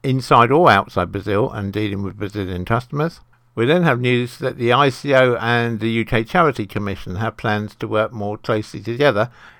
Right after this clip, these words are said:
in regulating the activities of charities, particularly with regard to data gathered during fundraising activities. And finally this week we have news that a Russian hacker has been jailed for stealing data from LinkedIn.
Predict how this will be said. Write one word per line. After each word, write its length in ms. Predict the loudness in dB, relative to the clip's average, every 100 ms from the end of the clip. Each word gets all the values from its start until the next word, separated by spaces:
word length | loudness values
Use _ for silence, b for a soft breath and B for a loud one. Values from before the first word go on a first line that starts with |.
| B
in 360 | -4 -2 -2 0
regulating 720 | 0 0 -2 -2 -2 -4 -4
the 80 | -4
activities 680 | -6 -6 -6 -4 -6 -4
of 100 | -8
charities, 480 | -2 0 0 -2 -6
particularly 460 | -8 -4 -4 -2 -4
with 180 | -4 -6
regard 460 | -2 0 0 -2
to 160 | -10 -6
data 420 | -2 -2 -2 -6
gathered 400 | -4 -4 -6 -8
during 380 | -6 -6 -6 -2
fundraising 680 | 0 0 2 0 -2 -6
activities. 760 | -8 -8 -10 -4 -2 -2 -4 -16 -20 _ -4
And 220 | -2 0
finally 360 | 4 4 4 -2
this 180 | -4
week 180 | -4 -2
we 80 | 0
have 160 | -2 0
news 300 | -2 -2 -2
that 180 | -4
a 60 | -2
Russian 340 | -2 -2 -6
hacker 400 | -6 -4 -6 -6
has 100 | -8
been 280 | -6 -8 -6
jailed 540 | -2 0 0 -2 -4 -12 b b b
for 100 | -12
stealing 600 | -10 -4 -2 -2 -2 -2
data 480 | 0 0 -2 -4 -4
from 380 | -4 -2 -2 -6 -8
LinkedIn. 680 | -10 -10 -4 -2 -2 -4